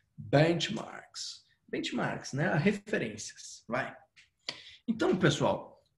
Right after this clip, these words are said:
eu colocaria como uma boa referência de taxa de adesão quinze por cento ao ano.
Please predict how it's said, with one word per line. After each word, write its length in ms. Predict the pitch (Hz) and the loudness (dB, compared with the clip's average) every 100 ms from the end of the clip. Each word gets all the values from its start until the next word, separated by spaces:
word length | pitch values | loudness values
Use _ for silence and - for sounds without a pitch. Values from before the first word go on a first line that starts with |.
| _ | _
eu 180 | 240 277 | 4 4
colocaria 600 | 285 214 214 165 185 165 | 6 4 6 6 6 4
como 140 | 180 | 2
uma 160 | 165 156 | 0 0
boa 320 | 143 254 339 | 2 2 4
referência 580 | 180 170 147 139 127 127 | 2 2 0 0 -2 -4
de 120 | 117 | -4
taxa 640 | 139 - 175 220 226 - | -8 0 2 2 0 -2
de 100 | 123 | -4
adesão 580 | 120 117 104 139 147 - - - - _ _ _ - - _ _ | -2 -2 -2 0 -2 -4 -12 -20 -20 _ _ _ -20 -20 _ _
quinze 420 | - 254 269 247 | 0 2 4 2
por 140 | 311 320 | 0 -2
cento 840 | - 185 180 180 185 254 262 - _ _ _ _ - | -2 -2 0 -2 -4 -6 -6 -10 _ _ _ _ 0
ao 500 | 156 196 226 - - | 6 6 6 2 2
ano. 480 | 202 185 113 90 | 4 6 2 -2